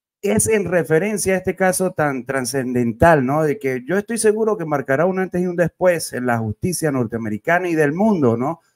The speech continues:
Porque tenemos que tomarlo con un antecedente muy importantísimo para que estos terribles casos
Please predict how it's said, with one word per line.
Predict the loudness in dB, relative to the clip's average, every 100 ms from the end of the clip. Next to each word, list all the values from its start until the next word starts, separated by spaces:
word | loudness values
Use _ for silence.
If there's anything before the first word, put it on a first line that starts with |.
| _ _
Porque | -2 -2
tenemos | -2 -2 -2 0
que | 0
tomarlo | 2 0 2 0
con | 0 -2
un |
antecedente | -2 -2 -4 2 2 2 0 -2
muy | 2 2 0 -2 _ _ _ -2
importantísimo | -2 0 2 2 2 0 0 2 4 4 0 -6 -8 -12 _ _ 0
para | 2 4 2
que | 4 4 4
estos | 0 2 0 -2 0
terribles | 2 2 2 0 0 -2 0
casos | 2 2 2 -2 -4